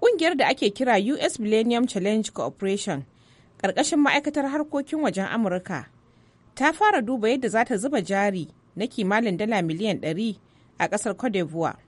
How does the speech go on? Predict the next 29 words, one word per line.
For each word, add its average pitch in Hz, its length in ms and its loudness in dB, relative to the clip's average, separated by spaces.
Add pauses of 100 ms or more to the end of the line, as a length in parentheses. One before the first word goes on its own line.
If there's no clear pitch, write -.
(340)
wadda 320 240 4
ta 262 120 0
yi 247 80 6
kyakkyawan 285 600 2
garan 277 280 2
bawul 247 280 4
ta 214 80 -6
fuskar - 380 -6
tattalin 185 460 -4
arziki. 170 560 -4 (420)
"Muna 415 260 6
fatan 254 320 2
kamfanonin 311 480 0
Afirka 233 640 -2
kamar 226 260 0
kamfanin 254 440 -2
Sasol 170 540 -2 (500)
zai 254 220 2
duba 262 240 4
zuba 247 220 0
hannun 214 340 2
jari 247 420 2
a - 40 -4
ƙasar - 280 -4
Amurka," 185 560 -2 (140)
a 185 60 -4
cewar 214 280 0
shugaba 170 480 -2
Trump. 165 320 -6